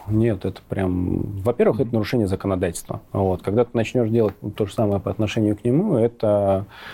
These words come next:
Speaker 1: а, ты становишься точно таким же злоумышленником и хакером. А так кейсы такие были, да, у нас ребята были, они,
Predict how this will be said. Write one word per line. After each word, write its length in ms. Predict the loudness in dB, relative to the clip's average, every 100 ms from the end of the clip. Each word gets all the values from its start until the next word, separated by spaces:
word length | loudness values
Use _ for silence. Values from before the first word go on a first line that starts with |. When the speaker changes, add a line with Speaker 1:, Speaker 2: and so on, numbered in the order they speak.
| -18 -20 -6
Speaker 1:
а, 220 | -2 -2
ты 100 | -4
становишься 480 | 0 2 2 0 -6
точно 260 | -6 -4 -4
таким 360 | -4 -4 -4
же 260 | -2 -2 -4 -10 -20 -10
злоумышленником 920 | -2 2 2 4 2 0 -6 -4 -6
и 20 | -4
хакером. 360 | -4 -4 -6 -4
А 120 | -2
так 260 | 0 -2
кейсы 320 | 2 2 2 -4
такие 280 | -2 0 2
были, 260 | 2 2
да, 180 | 2 0
у 80 | 0
нас 180 | -2 -2
ребята 300 | 0 0 0
были, 220 | 2 2
они, 200 | 0